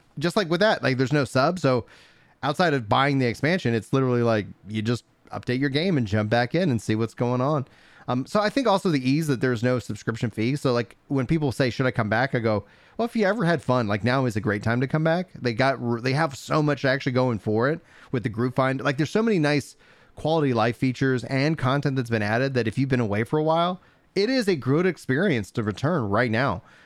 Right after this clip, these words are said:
On top of that, I, I get to say, you know what, Anne, maybe in about four to six weeks,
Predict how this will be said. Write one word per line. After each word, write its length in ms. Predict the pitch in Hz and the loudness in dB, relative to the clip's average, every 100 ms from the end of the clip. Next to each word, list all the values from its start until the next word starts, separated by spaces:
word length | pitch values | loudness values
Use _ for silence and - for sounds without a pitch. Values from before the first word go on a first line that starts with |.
| - | -10
On 140 | 117 131 | -6 0
top 220 | 139 156 | 0 2
of 100 | 131 | 2
that, 220 | 117 110 | 2 2
I, 280 | 113 110 120 | 2 2 2
I 140 | 120 127 | 2 0
get 100 | 131 | 0
to 80 | |
say, 360 | 113 127 113 101 - - | 0 0 0 -4 -10 -12
you 120 | 123 | -4
know 100 | 95 | -2
what, 220 | 147 170 - | 0 -2 -2
Anne, 480 | 113 156 98 101 - | -2 0 -2 -4 -4
maybe 260 | 123 143 139 | -2 0 0
in 80 | |
about 320 | 139 135 131 - | 2 0 0 -4
four 160 | 131 135 | -2 0
to 100 | 147 | 0
six 260 | - 151 117 | -2 -4 -2
weeks, 440 | 143 196 - - | -2 -2 -8 -20